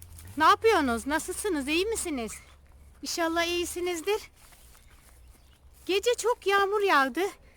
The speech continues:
Acayip bir yağmur yağdı. Maşallah, böyle sağanak sağanak. Rabbim rahmetini indirdi. Gündüz de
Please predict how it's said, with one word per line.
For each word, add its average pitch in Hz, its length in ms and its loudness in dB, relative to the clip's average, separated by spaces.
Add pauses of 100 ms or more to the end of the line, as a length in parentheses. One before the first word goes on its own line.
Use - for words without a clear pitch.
(960)
Acayip 311 400 -2 (100)
bir 302 80 -2
yağmur 277 360 0
yağdı. 247 360 -2
Maşallah, 262 680 0
böyle 269 280 0
sağanak 277 580 0
sağanak. 240 440 -2 (760)
Rabbim 285 380 -4
rahmetini 269 580 -6
indirdi. 269 640 -6 (2750)
Gündüz 403 460 2
de 415 40 0